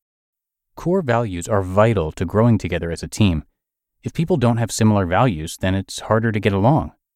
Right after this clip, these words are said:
By writing down core values with your team, they will use these core values to make smarter decisions.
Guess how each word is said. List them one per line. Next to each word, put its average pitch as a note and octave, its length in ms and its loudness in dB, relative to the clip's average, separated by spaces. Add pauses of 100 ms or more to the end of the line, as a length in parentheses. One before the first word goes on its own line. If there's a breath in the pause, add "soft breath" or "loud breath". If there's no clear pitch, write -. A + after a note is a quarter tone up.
(380)
By B2+ 100 4
writing E3+ 360 6
down A2+ 360 2
core F#2 280 -4
values E2+ 460 -6
with E2+ 160 -4
your D#2+ 80 -8
team, D2+ 560 -4
they B2 100 2
will C3+ 160 2
use C#3 340 0
these D2+ 200 -10
core E2+ 220 0
values F2+ 460 -2
to - 100 2
make G2+ 240 0
smarter G2 400 2
decisions. F#2 580 -4